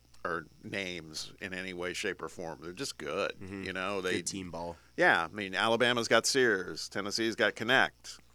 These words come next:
Speaker 1: Kentucky's got a bunch of guys. These guys, they have talent, but there are a lot of guys I've never really heard of, but they're good. Um,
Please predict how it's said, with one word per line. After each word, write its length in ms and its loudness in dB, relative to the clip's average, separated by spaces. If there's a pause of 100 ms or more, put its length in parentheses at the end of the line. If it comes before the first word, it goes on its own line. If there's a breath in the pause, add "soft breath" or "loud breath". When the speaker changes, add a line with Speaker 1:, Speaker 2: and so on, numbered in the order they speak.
(120)
Speaker 1:
Kentucky's 500 0
got 180 4
a 60 -2
bunch 320 -2
of 80 -4
guys. 640 -2 (140)
These 240 -4
guys, 500 2 (260)
they 100 2
have 120 0
talent, 540 2
but 200 0 (840)
there 100 2
are 20 6
a 40 6
lot 100 8
of 60 2
guys 200 4
I've 140 -4
never 260 0
really 260 2
heard 240 2
of, 160 0
but 140 -6
they're 160 0 (100)
good. 460 0 (260)
Um, 460 -6